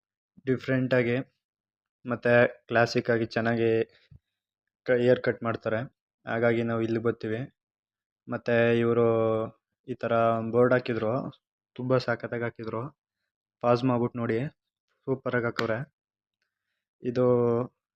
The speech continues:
ಎಲ್ಲಪ್ಪ ಲೊಕೇಟ್ ಆಗಿರೋದು ಅಂದ್ರೆ ಬೆಸಗರಳ್ಳಿ ಸಂತೆ ಮೈದಾನ.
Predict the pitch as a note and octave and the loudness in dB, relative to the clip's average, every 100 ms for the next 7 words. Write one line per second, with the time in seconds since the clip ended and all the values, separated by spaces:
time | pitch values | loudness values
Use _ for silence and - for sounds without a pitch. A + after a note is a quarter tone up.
0 | _ _ _ _ _ B2 B2 C3 C3+ B2+ | _ _ _ _ _ -2 2 4 4 4
1 | A#2 B2+ B2+ B2 B2 A#2+ A#2+ A#2 A#2 A2 | 2 0 2 0 0 0 -2 -2 -2 -2
2 | A2+ - _ _ _ _ _ _ - A#2 | -6 -12 _ _ _ _ _ _ -10 -2
3 | A2+ B2+ B2 B2 B2 B2+ C3 - A#2+ A2+ | 2 4 4 4 4 2 0 -4 -6 -4
4 | B2+ A#2+ A#2+ A#2 | -2 0 0 -2